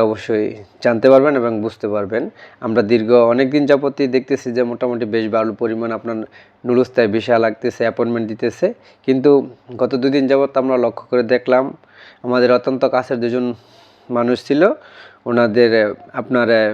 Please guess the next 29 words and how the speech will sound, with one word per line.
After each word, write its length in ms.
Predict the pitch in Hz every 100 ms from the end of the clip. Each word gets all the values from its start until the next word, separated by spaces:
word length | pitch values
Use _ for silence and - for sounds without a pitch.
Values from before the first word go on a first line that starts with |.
| 107 117 - 127
এই 160 | 117 113 107
নুলুস্তাটা 480 | 127 139 - 123 123 107 95 - 117
রেভোকা 300 | 123 117 113 110
করা 160 | 110 107
দেওয়া 180 | 110 110 107
হয়, 180 | 160 302 - - - _ _ -
আর 120 | 123 120
ওনাদেরকে 500 | 127 117 123 123 131 123 113 - - _ _ _ _ _ _ -
আপনার 260 | 135 135 117 120
এই 60 | 110 120 131 123
বিএফএস 320 | 135 139 113 117
গ্লোবাল 300 | 123 123 123 131
থেকে 240 | 123 127 110 104 _ _ _ -
রিজেক্ট 480 | 123 127 117 113 - -
করে 140 | 117 117
দেওয়া 160 | 117 120
হয়, 120 | 135 147
তাদের 240 | 123 107 113 113 -
পাসপোর্ট 320 | 113 - - -
কালেকশন 360 | 117 110 - 113
করার 200 | 117 113 104
জন্য 140 | 110 107 107
বলা 140 | 110 117
হয়, 120 | 123
কেননা 320 | 127 131 147 156 - - _ _ _ -
তাদের 220 | 117 127 127
নুলুস্তাটা 420 | 131 139 - 131 131
নাকি 240 | 135 131 143 139 131
অনলাইনে 420 | 117 117 123 123